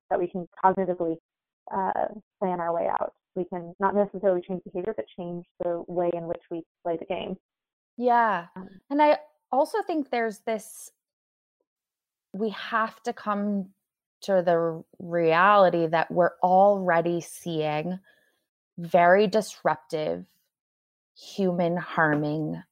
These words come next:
Speaker 2: environment harming, animal harming, uh, uh, whatever, m-, m-, m-, harmful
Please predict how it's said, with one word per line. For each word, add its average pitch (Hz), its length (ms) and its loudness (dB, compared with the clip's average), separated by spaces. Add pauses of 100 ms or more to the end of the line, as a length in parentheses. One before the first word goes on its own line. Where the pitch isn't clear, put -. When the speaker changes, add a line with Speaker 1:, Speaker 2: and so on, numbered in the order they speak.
(760)
Speaker 2:
environment 160 600 4
harming, 151 500 -4
animal 151 320 -4
harming, 147 360 -2
uh, - 280 0
uh, 160 100 6
whatever, 170 420 4 (140)
m-, 165 220 -8
m-, 165 360 -8
m-, 175 140 -4 (140)
harmful 214 840 4